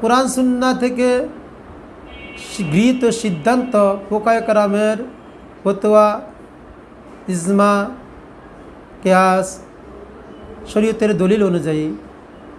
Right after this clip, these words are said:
ইসলামী শরীয়তের হুকুম অনুযায়ী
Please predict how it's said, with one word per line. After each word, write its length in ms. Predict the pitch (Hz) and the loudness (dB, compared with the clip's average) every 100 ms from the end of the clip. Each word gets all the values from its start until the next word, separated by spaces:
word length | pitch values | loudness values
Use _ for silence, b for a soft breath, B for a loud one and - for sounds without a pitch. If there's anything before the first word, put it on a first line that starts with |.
| - - - - - - | -20 -20 -20 -20 -20 -6
ইসলামী 440 | 214 - 254 247 247 | -4 0 2 2 2
শরীয়তের 600 | 247 240 247 247 240 240 277 - - - - - - - - - - | 0 0 0 0 0 0 -4 -12 -18 -20 -20 -20 -20 -20 -20 -14 -2
হুকুম 280 | 175 247 233 | 0 2 2
অনুযায়ী 480 | 190 151 147 147 | 2 0 -2 -4